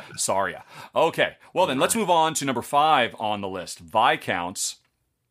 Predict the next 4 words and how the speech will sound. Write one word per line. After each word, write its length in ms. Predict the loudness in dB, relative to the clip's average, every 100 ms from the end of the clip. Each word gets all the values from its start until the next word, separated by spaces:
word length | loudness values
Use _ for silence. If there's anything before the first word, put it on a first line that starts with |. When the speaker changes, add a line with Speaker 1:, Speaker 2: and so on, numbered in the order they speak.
| _ _ -4 4
Speaker 2:
of 360 | 6 6 4 -4
the 240 | 0 0
West 480 | 2 0 0 -2 -10 -20 _ _
Kingdom. 680 | -6 0 2 2 -2 -4 -10